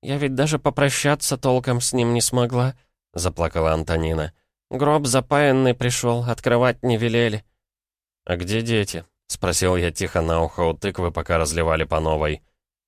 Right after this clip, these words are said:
"К родителям Антонины отправили", — буркнул подпол, махнул свою рюмку. "Погиб как герой", — начал рассказывать я. Мялся, перескакивал с третья на десятое, поди пойми, что тут секретное, а о чем можно.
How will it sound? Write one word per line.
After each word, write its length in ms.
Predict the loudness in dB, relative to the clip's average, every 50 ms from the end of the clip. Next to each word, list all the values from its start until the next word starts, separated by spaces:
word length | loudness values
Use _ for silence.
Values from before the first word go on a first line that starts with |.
| _ _ _ _ _ _
"К 40 | -8
родителям 560 | -6 -6 -4 -4 -6 -4 -2 -2 0 0 0
Антонины 560 | 0 0 -2 -2 -2 -2 -2 -2 -2 -2 -2
отправили", — 680 | -2 -4 -6 -6 -4 -2 -2 -2 -2 -4 -8 -14 -16 -18 -20 _ _ _ _ _ _
буркнул 480 | -8 -4 -4 -4 -2 -2 -2 -2 -2 -2
подпол, 600 | -2 -2 -2 -2 -2 -2 -2 -2 -2 -4 -6 -10 _ -6
махнул 440 | -4 -4 -4 -4 -2 -2 0 0
свою 300 | 0 -2 -2 -2 -2 -2
рюмку. 480 | -2 -2 -2 -4 -4 -4 -6 -6 -6 -8 _ _ _ _ _ _ _ _ _ _ _ _ _ _ _ _ _ _
"Погиб 340 | -2 -2 0 2 0 -2 0 0
как 200 | 0 0 0 2
герой", — 460 | 4 4 6 6 6 6 4 2 -2 _ _ _ -6
начал 300 | -4 -4 -2 -2 0 0
рассказывать 600 | 0 0 0 0 0 0 0 0 -2 -2 -2 -4
я. 260 | -4 -2 -4 -4 -6 _ _ _ _ _ _ _ _ -4
Мялся, 440 | 0 2 4 4 4 4 2 0 -2
перескакивал 720 | -2 -2 0 0 0 0 -2 -2 0 0 2 2 2 2
с 80 | 2 0
третья 440 | -2 -2 0 0 0 0 0 0 2
на 100 | 2 0
десятое, 680 | 0 0 0 2 2 0 0 0 -2 -2 -2 -4 -6 -6
поди 320 | -4 -2 -2 -2 -2 -4 -4
пойми, 380 | -2 -2 -2 0 0 -2 -2
что 240 | -2 -2 -4 -4 -4
тут 160 | -4 -4 -4
секретное, 720 | -2 -4 -2 -2 -2 -2 -2 -2 -2 -2 -2 -2 -2 -2 -4
а 140 | -4 -4 -4
о 60 | -2
чем 240 | -2 -2 -2 -2 0
можно. 500 | 0 0 0 0 0 -2 -4 -6 -6 -6